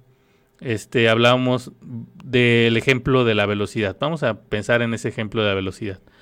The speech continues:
Probablemente ya lo hemos visto con varios de ustedes y ya lo han escuchado, ya lo saben. Pero, ¿quién me puede decir en qué medimos la velocidad?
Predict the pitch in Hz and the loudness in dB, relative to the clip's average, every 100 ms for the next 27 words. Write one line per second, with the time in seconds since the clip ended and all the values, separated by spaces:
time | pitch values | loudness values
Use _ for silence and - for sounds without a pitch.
0 | - - - - 131 151 185 170 151 160 | -20 -20 -20 -2 4 6 6 2 -2 0
1 | 139 135 135 127 123 117 117 127 - 101 | 2 2 2 0 -4 -4 -6 -6 -6 -2
2 | 101 113 101 101 98 139 - - - 110 | -2 -2 -4 -4 -4 -6 -12 -18 -10 -2
3 | 110 110 110 104 - - 110 104 98 95 | 0 2 0 -4 -12 -8 -4 -2 -2 -4
4 | - 104 98 - _ _ - - - _ | -2 -2 -2 -12 _ _ -20 -20 -20 _
5 | - 147 143 139 139 143 - - 190 196 | 6 8 8 8 6 4 -4 -2 2 2
6 | 196 190 185 180 156 160 175 170 139 131 | 2 4 6 6 2 2 0 0 -6 -2
7 | 160 160 160 160 160 135 120 110 101 - | 0 2 2 2 -2 0 2 2 -2 -6
8 | 101 95 | -8 -10